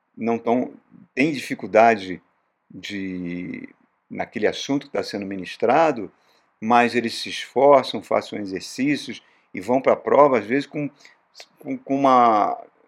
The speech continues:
e se surpreende com a nota boa que obteve. Por quê? Porque existe, a prova despertou aquele potencial que tinha dentro dele, que tava ali, ele não sabia que tinha condições.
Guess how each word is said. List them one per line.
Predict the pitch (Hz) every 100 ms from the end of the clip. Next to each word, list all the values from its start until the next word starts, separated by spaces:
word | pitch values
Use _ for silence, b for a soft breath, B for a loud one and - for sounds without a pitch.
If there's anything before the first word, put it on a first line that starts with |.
| _ -
e | 123
se | - 143
surpreende | 165 160 175 180 165 214 233 208
com | 175 165
a | 151
nota | 147 156 135
boa | 110 156 165
que | 156
obteve. | 131 120 143 156 156
Por | - 180 -
quê? | 143
Porque | - 131 -
existe, | 120 110 143 - - - b b b b -
a |
prova | - 156 175 175
despertou | - - 160 - - 175 170
aquele | 175 165
potencial | - 196 185 190 190 175 - 147 135 165 180 170
que | 170 127
tinha | - 135 120
dentro | 120 123 113
dele, | 98 127 156
que | 151
tava | 147 156 151
ali, | 127 113 151 160
ele | 156
não | 165 170
sabia | 170 143 139 156
que | 156
tinha | - 151
condições. | 165 165 - 151 170 175 -